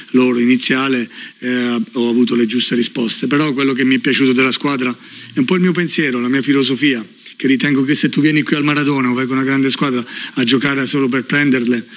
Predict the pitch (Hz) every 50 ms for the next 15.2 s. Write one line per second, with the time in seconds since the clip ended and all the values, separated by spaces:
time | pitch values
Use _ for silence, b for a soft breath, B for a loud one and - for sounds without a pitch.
0 | B B B - 135 135 131 131 131 135 127 123 120 131 123 123 123 127 123 120
1 | 113 107 117 120 117 117 110 113 110 - B B B B B B B B B B
2 | - - - - 156 151 139 131 127 135 131 135 131 110 120 139 127 120 135 131
3 | 131 135 120 131 131 127 117 - 135 120 - 135 123 131 127 120 135 123 - -
4 | 135 120 123 117 127 123 131 127 139 160 143 139 143 143 131 117 117 B B B
5 | B - 120 117 143 135 139 131 127 127 120 - 147 143 135 131 127 123 113 -
6 | - _ _ 127 123 135 123 - - 120 117 135 127 117 123 123 120 127 123 123
7 | 120 110 104 117 117 113 B B B B B - 123 123 113 139 127 127 120 123
8 | 127 131 135 131 127 120 123 123 120 - 131 131 127 123 127 127 127 120 131 123
9 | 117 135 135 135 135 127 123 117 B B B B B - 135 127 - - 143 139
10 | 135 135 131 - 165 139 143 139 123 - - 127 127 131 139 151 147 - - -
11 | _ _ 120 117 120 117 117 123 120 117 113 127 127 120 123 123 117 - 135 123
12 | 120 120 117 - B B B B B B B B _ - 123 117 127 120 - 139
13 | 127 127 120 123 123 123 127 120 117 - 131 117 - 139 123 127 117 127 120 117
14 | - - 131 127 120 123 120 113 - 123 123 127 - - - 123 127 139 143 135
15 | 131 123 117